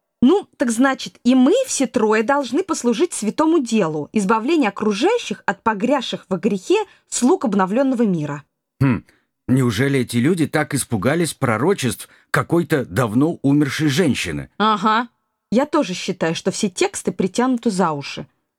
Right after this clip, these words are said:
Speaker 2: Пожалуй, мне было бы интересно послушать их от начала до конца в исполнении нашей отважной подруги. Как вы думаете, они поймали ее?
Speaker 1: Реду? Стопроцентно нет,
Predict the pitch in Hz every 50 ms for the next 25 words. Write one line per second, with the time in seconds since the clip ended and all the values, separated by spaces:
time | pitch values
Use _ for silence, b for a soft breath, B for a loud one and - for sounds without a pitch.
0 | _ _ _ _ - 110 98 85 104 131 143 156 160 151 139 135 135 139 127 127
1 | 143 143 143 123 147 156 - - 156 151 - - 165 143 135 123 113 - 139 123
2 | - 151 139 - - 143 131 117 135 123 - - - 151 123 - - - - -
3 | 135 127 - - 127 117 117 101 120 120 - 135 127 117 - 135 120 98 98 92
4 | - - 104 98 101 101 98 98 95 98 98 98 92 87 - 98 95 - - 104
5 | - - 90 101 95 85 76 90 90 - - 104 90 95 101 95 82 - - 69
6 | - _ _ _ _ _ _ _ _ _ - - 160 - 139 135 107 110 98 90
7 | 80 78 73 - 82 80 - - - 104 107 101 98 - - 101 110 120 156 190
8 | 214 175 110 95 90 80 78 78 71 - _ _ _ _ _ _ - 240 - 370
9 | 415 480 494 262 294 247 185 - _ _ _ _ _ _ _ _ _ - - -
10 | - 320 311 247 330 311 311 - - 370 349 370 359 - 240 220 175 - _ 196
11 | 226 240 262 220 170 - -